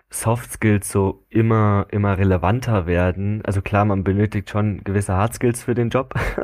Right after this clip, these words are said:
<laughs> aber, ähm, also das hatten wir jetzt auch in der letzten Vorle-, also in einer der letzten Vorlesungen erst so.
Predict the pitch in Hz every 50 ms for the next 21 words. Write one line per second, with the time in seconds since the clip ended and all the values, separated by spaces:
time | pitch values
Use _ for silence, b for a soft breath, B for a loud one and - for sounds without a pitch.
0 | - - - - - - - - - - - 110 110 107 110 104 110 110 107 107
1 | 107 107 - - 107 104 104 101 98 101 98 98 - - 113 101 104 95 - 117
2 | 123 - - 104 98 101 - - - 101 95 - 85 - - - 98 95 92 92
3 | 90 95 98 - - - 90 - 95 101 107 - - - 98 95 90 90 87 -
4 | - 101 98 101 98 85 90 90 92 92 - - 90 87 - 98 101 113 117 107
5 | 101 104 92 - - 92 95 92 - - - 90 90